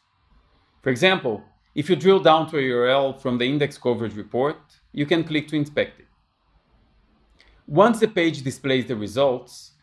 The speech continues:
you will see three different sections, all of them presenting information from Google's last crawl, or crawl attempt. If you recently made changes to the page,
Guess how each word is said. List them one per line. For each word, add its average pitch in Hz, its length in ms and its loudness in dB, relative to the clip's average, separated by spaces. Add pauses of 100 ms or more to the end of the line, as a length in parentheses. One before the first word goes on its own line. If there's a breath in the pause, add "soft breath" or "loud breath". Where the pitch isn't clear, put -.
(160)
you 147 140 2
will 180 160 6
see 185 220 -4
three 175 360 0
different 156 420 0
sections, - 720 -8 (440 soft breath)
all 190 220 8
of 147 120 -2
them 165 180 0
presenting 147 440 -2
information 135 560 -2
from 123 260 -2
Google's 147 380 -2
last 127 340 0
crawl, - 300 -10 (200)
or 135 140 0
crawl 139 280 2
attempt. - 480 -10 (920 soft breath)
If 165 160 -4
you 190 100 2
recently 175 460 0
made 143 300 4
changes 135 400 -4
to 117 140 -6
the 101 80 -6
page, 143 640 -6